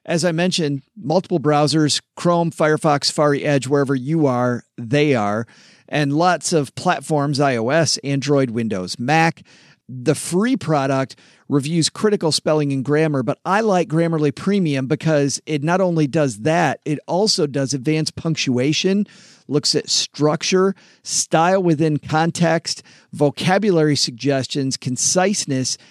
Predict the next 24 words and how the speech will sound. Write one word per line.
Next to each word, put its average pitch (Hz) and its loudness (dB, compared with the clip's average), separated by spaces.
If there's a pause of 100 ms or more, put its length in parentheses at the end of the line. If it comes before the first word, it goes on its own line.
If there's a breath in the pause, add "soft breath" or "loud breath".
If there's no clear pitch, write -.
(220 soft breath)
and 147 -4
readability 180 2
for 151 0
different 151 0
occasions. 143 0
So 139 2
whether 147 4
it's 131 -2
a - -4
business 160 0
proposal, 151 2
an 131 2
academic 139 2
essay, 135 0 (360 loud breath)
you're 143 2
putting 170 2
a 127 -4
script - -2
together 143 -4
for 156 0
a 151 -2
podcast, 127 0
just 127 0
saying, 120 2